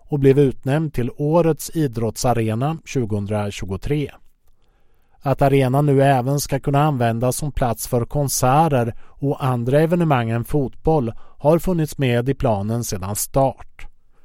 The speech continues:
För att kunna ta emot den stora publiken har Studenternas byggts om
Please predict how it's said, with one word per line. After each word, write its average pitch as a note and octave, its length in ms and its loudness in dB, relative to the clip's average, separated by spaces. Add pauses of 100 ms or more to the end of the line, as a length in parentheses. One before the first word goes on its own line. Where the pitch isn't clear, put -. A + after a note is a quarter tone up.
(280)
För - 140 -2
att B2 160 2
kunna A#2+ 260 -2
ta C3 160 0
emot C#3 420 0
den C3 160 2
stora A2+ 360 0
publiken A#2 600 -2
har A#2+ 200 0
Studenternas B2+ 880 -4 (160)
byggts - 500 -6 (100)
om A2+ 440 0